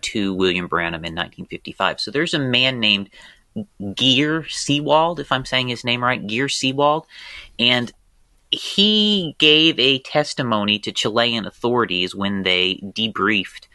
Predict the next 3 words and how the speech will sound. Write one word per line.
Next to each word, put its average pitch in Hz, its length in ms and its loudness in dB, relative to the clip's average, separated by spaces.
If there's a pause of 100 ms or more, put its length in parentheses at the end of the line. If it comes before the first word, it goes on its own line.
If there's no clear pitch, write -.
(360)
um, 82 520 -2 (1160)
the 107 80 -2
people 104 680 0